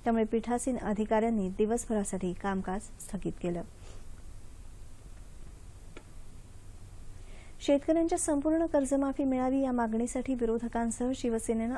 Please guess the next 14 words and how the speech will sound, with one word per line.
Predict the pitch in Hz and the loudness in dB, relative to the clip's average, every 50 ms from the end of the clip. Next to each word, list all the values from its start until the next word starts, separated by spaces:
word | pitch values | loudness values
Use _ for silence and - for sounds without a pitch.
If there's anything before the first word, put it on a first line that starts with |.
| - | -2
आक्रमक | - 214 196 - 196 190 190 185 - - | -2 -2 0 2 2 2 2 2 0 -2
भूमिका | 185 180 175 175 175 175 | 0 0 0 2 0 0
घेतली. | 175 - - - - 180 208 - - - - - - - - - | -2 -2 -6 -6 -6 -8 -8 -8 -12 -14 -14 -14 -14 -2 4 6
विरोधकांनी | 214 220 214 214 226 208 220 214 208 208 214 | 8 8 8 6 4 4 4 4 4 4 4
केलेल्या | 208 208 202 196 202 196 196 196 | 4 4 6 6 6 6 6 4
गदारोळामुळे | 190 190 185 185 185 190 202 208 214 214 214 226 254 | 4 4 6 6 6 6 6 6 6 4 4 2 2
सभागृहाचं | 269 - 214 202 202 196 196 202 202 196 196 202 | 0 2 2 2 2 4 4 4 4 4 2 0
कामकाज | 202 202 190 185 190 - 214 220 - | 0 2 2 2 2 2 0 0 0
दिवसभरासाठी | - 190 196 190 - 202 185 185 180 - 190 - 190 | 0 0 0 0 0 0 0 0 0 0 -2 -2 -2
स्थगित | 175 - - 185 175 190 208 - | -2 -2 -2 -2 0 0 0 2
करण्यात | 233 220 220 226 226 240 | 2 2 4 4 2 2
आलं. | 233 240 262 262 - - - - - - - - | 2 2 0 -2 -6 -10 -12 -12 -12 -8 0 4
विरोधी | 247 269 277 302 294 320 | 6 8 8 8 6 6
पक्षनेते | 311 302 277 269 - 285 262 262 262 - 277 | 4 4 2 2 2 0 0 2 2 2 2